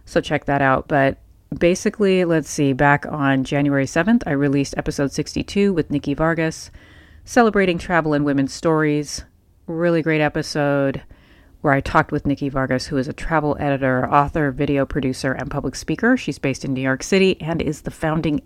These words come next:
editor and co-founder of Unearthed Women. Really phenomenal magazine. It's a unique publication that celebrates travel and women's stories. Phenomenal. If you haven't checked it out,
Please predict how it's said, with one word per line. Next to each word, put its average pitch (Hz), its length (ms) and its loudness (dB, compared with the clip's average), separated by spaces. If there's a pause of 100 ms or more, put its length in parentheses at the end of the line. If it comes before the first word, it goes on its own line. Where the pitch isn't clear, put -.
editor 180 380 2
and 160 200 -2
co-founder 147 560 0
of - 220 -4
Unearthed 135 340 0
Women. 196 420 4 (1120)
Really 160 600 2
phenomenal 139 760 2
magazine. 127 600 -2
It's 131 180 -6
a 151 60 0
unique 151 340 0
publication 170 560 0
that - 100 -4
celebrates 160 520 -2
travel 180 720 2 (440)
and 175 240 4
women's 160 420 0
stories. - 720 -8 (1000)
Phenomenal. 165 580 0
If - 80 -4
you 196 40 6
haven't 185 160 2
checked 202 200 -2
it 185 60 2
out, 185 240 2